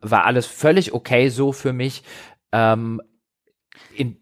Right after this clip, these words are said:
dem hat es mir gereicht, dass ich die, zumindest immer die Illusion hatte, ich könnte.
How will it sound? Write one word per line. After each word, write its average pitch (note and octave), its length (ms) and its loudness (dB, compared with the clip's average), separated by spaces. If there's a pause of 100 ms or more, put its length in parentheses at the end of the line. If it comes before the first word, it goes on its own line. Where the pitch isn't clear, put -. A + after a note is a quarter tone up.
(140)
dem D3 320 4
hat D3+ 160 0
es - 140 -6
mir C#3 120 -2
gereicht, B2 420 2
dass B2 140 2
ich C3+ 140 -8
die, C3+ 160 -6
zumindest F#3+ 460 0
immer E3 180 4
die D#3 180 -4
Illusion B2 680 0
hatte, F#2+ 360 -6
ich - 200 -10
könnte. - 420 -8